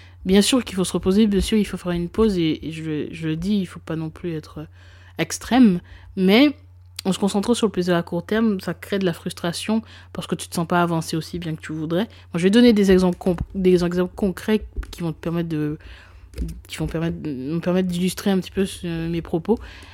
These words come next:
et qui vont te permettre de mieux comprendre ce que je dis. Euh, alors, un exemple déjà qui est,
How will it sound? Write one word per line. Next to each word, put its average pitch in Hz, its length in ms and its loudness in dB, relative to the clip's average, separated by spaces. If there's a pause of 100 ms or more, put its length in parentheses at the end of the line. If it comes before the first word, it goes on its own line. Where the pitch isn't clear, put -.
(300)
et 196 120 6
qui 233 140 2
vont 233 100 6
te 196 40 0
permettre 226 280 8
de 214 80 6
mieux 208 160 6
comprendre 202 520 2
ce - 60 -8
que 170 180 0
je 170 100 -2
dis. 220 360 4 (120)
Euh, 165 500 0 (800)
alors, 160 240 4
un 185 80 8
exemple 220 360 8
déjà 185 300 6
qui 160 200 -2
est, 156 240 2